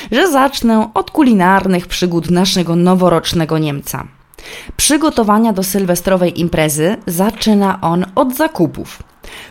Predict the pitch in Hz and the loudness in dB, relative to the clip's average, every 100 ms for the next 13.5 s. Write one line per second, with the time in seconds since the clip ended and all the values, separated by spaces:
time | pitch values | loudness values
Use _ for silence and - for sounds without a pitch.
0 | - 277 403 392 294 - 262 247 - 202 | -6 0 2 4 0 0 0 0 0 0
1 | 190 208 220 214 220 220 202 196 170 151 | 0 0 -2 0 -2 0 -2 0 -2 -2
2 | 180 214 202 175 165 156 156 165 165 170 | -2 0 2 2 2 0 -2 -4 -4 0
3 | 175 247 - - - - 151 147 180 170 | 0 -2 -6 -16 -14 -10 -10 -4 0 2
4 | 170 175 - 143 - _ 165 170 165 - | 0 -4 -8 -8 -8 _ 0 0 -2 -8
5 | - - 151 - 147 156 240 - - - | -14 -12 -10 -8 -4 -4 -4 -8 -14 -20
6 | _ - - - - 196 _ 190 240 240 | _ -20 -18 -18 -18 -20 _ 2 4 4
7 | 190 - 165 233 254 - 226 196 214 220 | 2 0 0 0 -2 -12 -6 -2 0 0
8 | 208 208 220 262 262 240 190 190 196 190 | 2 2 2 0 2 2 4 2 4 4
9 | 185 180 175 175 160 160 254 - - 156 | 2 2 2 2 2 0 0 -4 -6 -4
10 | - 151 147 156 247 359 - - 214 - | -4 -4 -2 0 -2 -4 -12 -20 -20 -6
11 | 320 349 - 208 202 196 185 185 185 160 | -4 0 0 2 0 0 -4 -2 -2 0
12 | 185 170 - 170 180 233 247 214 196 185 | -2 -2 -4 -4 0 2 4 2 0 0
13 | 170 170 170 170 | 0 0 0 0